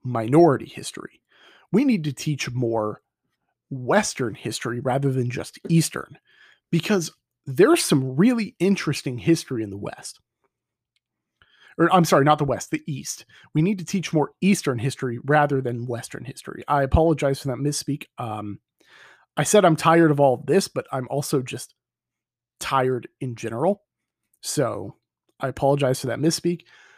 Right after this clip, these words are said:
We need to teach more Eastern history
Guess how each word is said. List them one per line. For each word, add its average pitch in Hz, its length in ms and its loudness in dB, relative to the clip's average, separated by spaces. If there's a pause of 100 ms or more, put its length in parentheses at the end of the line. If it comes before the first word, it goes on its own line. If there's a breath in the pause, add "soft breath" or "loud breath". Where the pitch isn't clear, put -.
(500 soft breath)
We 151 140 4
need 143 200 2
to 123 80 -10
teach - 320 -4
more 135 160 0 (100)
Eastern 160 400 -2
history 139 600 -4